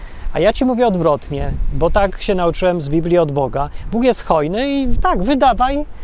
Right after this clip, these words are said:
niepotrzebnie właśnie, wydawaj więcej. Bo robiąc to, mówisz Bogu, że masz zaufanie do Niego, że On ci da więcej, że On ma nadmiar, że nie musisz biedować.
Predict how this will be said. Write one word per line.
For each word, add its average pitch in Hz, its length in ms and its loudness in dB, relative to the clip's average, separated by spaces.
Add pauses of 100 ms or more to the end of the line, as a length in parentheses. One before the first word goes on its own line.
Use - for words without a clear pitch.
(220)
niepotrzebnie 254 720 0
właśnie, 131 400 -8
wydawaj 226 540 2
więcej. 160 480 -2 (800)
Bo 160 140 2
robiąc 214 560 0
to, 147 340 -2 (400)
mówisz 220 380 2
Bogu, 160 540 2
że 175 200 -2
masz 214 280 -2
zaufanie 214 580 0
do 190 120 0
Niego, 151 360 -2
że 226 220 -4
On 190 160 -2
ci 240 180 -6
da 185 220 0
więcej, 294 500 -4
że 170 140 -4
On 226 100 -4
ma 262 120 -2
nadmiar, 170 580 0 (600)
że 175 140 -4
nie 262 140 2
musisz 311 400 2
biedować. 165 920 0